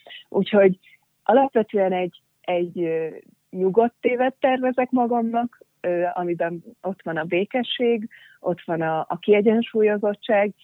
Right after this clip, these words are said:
és, ö, és amiben a kapcsolatoknak nagyon fontos szerepe van. Igyekszem, ö, arra már néhány éve, hogy, hogy, ö,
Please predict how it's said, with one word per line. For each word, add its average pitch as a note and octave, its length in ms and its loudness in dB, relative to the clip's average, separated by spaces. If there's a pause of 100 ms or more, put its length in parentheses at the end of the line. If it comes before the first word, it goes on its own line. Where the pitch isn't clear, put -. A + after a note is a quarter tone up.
(440)
és, F3+ 420 0
ö, F3+ 380 0 (420)
és - 320 -4
amiben F#3 600 0
a F3 80 -8
kapcsolatoknak E3+ 800 -6
nagyon F3+ 260 -2
fontos E3+ 500 -8
szerepe E3+ 360 -2
van. G3 300 0 (500)
Igyekszem, F3+ 800 2
ö, F3 280 -2 (100)
arra F3 300 0
már F3 160 0
néhány F3 320 -4
éve, F3 320 -2
hogy, F3 360 0
hogy, F3 420 -2
ö, E3+ 160 0